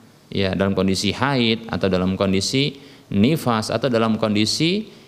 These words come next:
di masa suci yang telah digauli, masa suci tersebut, maka ini merupakan eh,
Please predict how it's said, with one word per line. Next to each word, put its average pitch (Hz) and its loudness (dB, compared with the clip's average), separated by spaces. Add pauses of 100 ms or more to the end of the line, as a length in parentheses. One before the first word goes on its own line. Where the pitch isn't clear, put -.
(180)
di 110 2
masa 110 2
suci 175 -2
yang 110 2
telah 120 0
digauli, 123 2 (560)
masa 101 0
suci 95 -6
tersebut, 107 -2
maka 101 0
ini 185 2
merupakan 175 -2 (640)
eh, 98 2